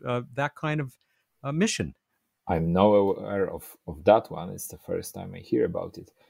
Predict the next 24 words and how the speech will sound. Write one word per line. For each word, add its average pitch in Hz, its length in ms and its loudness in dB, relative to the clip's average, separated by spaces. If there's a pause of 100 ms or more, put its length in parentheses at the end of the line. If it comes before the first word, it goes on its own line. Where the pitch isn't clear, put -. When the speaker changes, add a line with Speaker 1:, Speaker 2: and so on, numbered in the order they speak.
(380)
Speaker 2:
It's - 240 4
known 156 340 6
that, 95 220 -2 (320)
uh, 98 300 -8 (400)
we 104 120 4
can 95 200 0
use 104 380 -2
objects, 98 680 -2
uh, 50 480 -6 (120)
we 92 80 -2
can 95 160 4
try 113 200 8
to 113 120 -2
use - 300 -8
objects 92 420 0
at 87 200 -4
the, 92 300 -8 (200)
uh, - 120 -2
distance 95 460 -4
similar 98 340 -4
to - 120 -16
Kuiper 101 440 -4
belt 92 360 -6 (720)
to 92 400 2